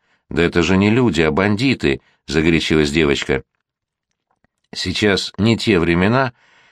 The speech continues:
когда выносят приговор без суда и следствия, а стрелять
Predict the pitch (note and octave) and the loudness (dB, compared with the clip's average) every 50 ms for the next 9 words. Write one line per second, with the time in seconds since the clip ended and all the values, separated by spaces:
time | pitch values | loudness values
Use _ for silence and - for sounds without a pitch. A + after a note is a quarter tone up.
0 | _ _ - - A3+ A#2 C3 E3 - C3+ C#3+ D3+ D3+ - - B2+ G#2 - A2+ A#2+ | _ _ -6 -2 0 0 0 0 2 0 0 0 0 -2 -2 -4 -2 0 0 0
1 | G#2 A#2+ B2+ C#3 D3 A2+ G2+ A#2 G#2+ - - B2 A#2 C3+ B2+ C3 B2+ - B2 G#2 | 2 2 2 2 0 0 0 0 0 0 -2 -2 0 0 0 0 -2 -2 0 0
2 | F2 D2+ C2+ - - D#2+ D2+ C#2 C2+ - _ _ _ _ _ _ _ _ C#2+ D#2 | 0 0 -2 -4 -2 -2 -2 -2 -2 -6 _ _ _ _ _ _ _ _ -2 -2
3 | D2+ D2 C#2+ - - E2 F2+ F#2 G#2+ B2+ B2 - - | -2 -2 -2 -4 -2 -2 0 0 0 0 -2 -4 -8